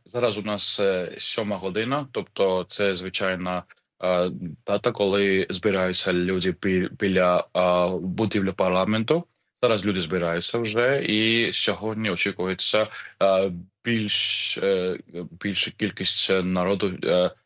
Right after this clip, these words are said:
чим, наприклад, вчора або позавчора, тому що, е, ми бачили, позавчора були жорсткі роз-, рознання, е, протестувальників, і після цього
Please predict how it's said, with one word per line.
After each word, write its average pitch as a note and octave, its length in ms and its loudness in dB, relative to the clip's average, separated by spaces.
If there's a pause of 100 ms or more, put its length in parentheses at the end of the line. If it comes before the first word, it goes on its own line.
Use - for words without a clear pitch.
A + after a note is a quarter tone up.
(180)
чим, E2+ 360 -4
наприклад, F2 480 2
вчора F#2+ 480 4
або F2+ 160 -2
позавчора, G#2+ 680 0
тому F#2+ 280 -4
що, F#2 300 2 (340)
е, F2 240 4
ми F#2 180 0
бачили, F2+ 420 0
позавчора F#2+ 600 0
були F#2 340 0 (140)
жорсткі G2 640 0
роз-, F2+ 360 -2 (180)
рознання, F2+ 680 2
е, F2 280 2
протестувальників, A2 840 0
і G#2+ 100 2
після G#2 260 0
цього G2+ 440 0